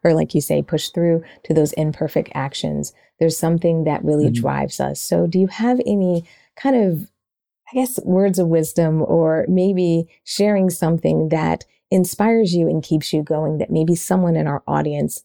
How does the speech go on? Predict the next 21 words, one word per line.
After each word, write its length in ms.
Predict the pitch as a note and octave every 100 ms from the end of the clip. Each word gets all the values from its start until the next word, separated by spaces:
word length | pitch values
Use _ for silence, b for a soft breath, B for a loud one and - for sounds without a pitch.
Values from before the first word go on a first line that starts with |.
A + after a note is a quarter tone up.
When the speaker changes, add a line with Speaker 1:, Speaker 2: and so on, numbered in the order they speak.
| -
Speaker 1:
can 100 | E3+
hear 300 | E3 F#3 F3
today 440 | E3+ D#3 D3 D3+ C#3+ b b
and 120 | E3+ E3
will 200 | D#3 D3
inspire 480 | D3 - D#3 D3
them 220 | D3 D3+ D3+
to 120 | C#3+
keep 240 | - C#3+
going 380 | - D3 D3 C#3+ b b -
and 100 | D#3+
maybe 240 | D3+ D3
get 260 | D3 C#3+ -
to 180 | - E3
those, 460 | D#3 D#3 D#3+ -
you 80 | G3
know, 140 | E3
six 280 | D#3+ - F3
figures, 360 | - D#3+ D#3+ D#3
seven 300 | D3+ D3+ D3
figures, 440 | - D3+ C3+ C#3